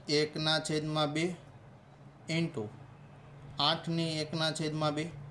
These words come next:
જોવો જોઈએ શું સરખું દેખાય છે? ઘાત સરખી દેખાય છે, યસ. તો આધારનું કા સર-, અ, ગુણાકાર થાય ને કા શું થાય? ભાગાકાર.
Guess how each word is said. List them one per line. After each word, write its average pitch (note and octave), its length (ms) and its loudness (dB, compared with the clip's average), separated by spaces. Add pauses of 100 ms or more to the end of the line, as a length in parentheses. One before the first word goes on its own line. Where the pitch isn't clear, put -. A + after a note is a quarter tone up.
(960)
જોવો F3+ 220 10
જોઈએ D3 120 6
શું A#3+ 280 4
સરખું E3 400 4
દેખાય A#2 300 2
છે? - 100 -6 (680)
ઘાત D#3 420 6
સરખી C#3+ 380 0
દેખાય A#2+ 340 2
છે, A#2 160 -4
યસ. B2 320 6 (1080)
તો F3 60 6
આધારનું F#3 760 8 (580)
કા D3+ 120 8
સર-, F#3 160 6
અ, D#3+ 400 10
ગુણાકાર F3 580 10
થાય C#3+ 140 4
ને B2 60 2
કા D#3 140 8
શું F#3 180 6
થાય? D3+ 160 8 (240)
ભાગાકાર. D#3 460 8